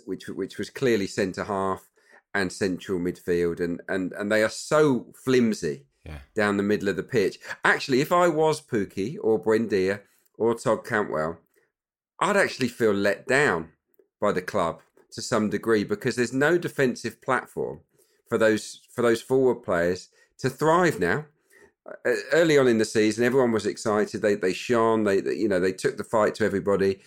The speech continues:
Speaker 1: and we s-, we caught glimpses of how good they can be. But, but over the course of the season, results have gone so badly because of this flimsy rear guard that, that those forward players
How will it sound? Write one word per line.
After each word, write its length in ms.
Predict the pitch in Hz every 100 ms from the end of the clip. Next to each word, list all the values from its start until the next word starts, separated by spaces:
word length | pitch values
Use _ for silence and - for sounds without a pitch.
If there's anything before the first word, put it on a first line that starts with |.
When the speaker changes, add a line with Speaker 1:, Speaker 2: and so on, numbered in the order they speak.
| - - -
Speaker 1:
and 120 | 104
we 80 | 107
s-, 160 | -
we 180 | - 110
caught 340 | - - 123 -
glimpses 360 | 113 104 110
of 60 | 101
how 120 | 110
good 200 | 98 104
they 120 | 107
can 200 | 101 104
be. 200 | 90 107
But, 320 | 92 107 - -
but 140 | 98
over 100 | 117
the 100 | 120
course 360 | 120 151 170 -
of 60 |
the 60 | 123
season, 580 | - 139 135 110 80 - _ - _ -
results 420 | 101 107 117 107
have 100 | 104
gone 160 | 120 107
so 280 | - 156 107
badly 480 | 127 123 87 85
because 460 | 117 107 - 113 104
of 80 | 85
this 180 | 101 -
flimsy 680 | - 110 98 95 98 92 - _ -
rear 300 | - 107 110
guard 440 | 107 87 76 82 - - - -
that, 320 | 107 120 -
that 140 | 123 120
those 240 | 147 147
forward 360 | - 135 117 110
players 480 | 104 92 95 -